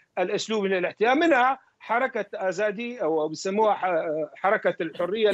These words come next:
القريب من حزب العمال الكردستاني، وأيدوا هذه الاحتلال،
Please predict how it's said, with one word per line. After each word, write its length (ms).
القريب 420
من 160
حزب 180
العمال 400
الكردستاني، 800
وأيدوا 1160
هذه 320
الاحتلال، 420